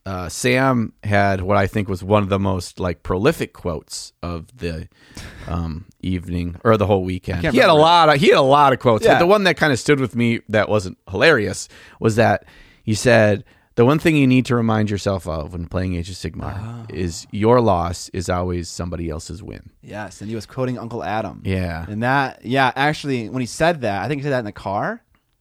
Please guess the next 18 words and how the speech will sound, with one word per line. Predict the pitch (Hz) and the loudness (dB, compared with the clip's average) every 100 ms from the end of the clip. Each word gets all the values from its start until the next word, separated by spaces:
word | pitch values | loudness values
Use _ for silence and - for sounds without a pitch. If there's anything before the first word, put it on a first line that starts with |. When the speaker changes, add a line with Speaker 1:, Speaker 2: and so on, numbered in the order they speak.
| _ _ _ | _ _ _
Speaker 2:
Doesn't | 156 | 0
Speaker 1:
No, | 135 | 2
he | |
Speaker 2:
matter. | 143 156 | 2 2
Speaker 1:
said | 196 | 4
that | 208 185 | 4 2
when | 160 | 2
you | 156 | 0
guys | 147 135 131 107 | 2 2 0 -2
were | 107 | -4
setting | - 113 110 107 | -2 0 0 -2
up | 101 | -6
your | 95 95 | -8 -8
armies | 92 95 | -8 -10
before | - 92 90 | -14 -10 -8
your | 87 | -8
first | 82 69 - | -10 -12 -12
game. | - | -12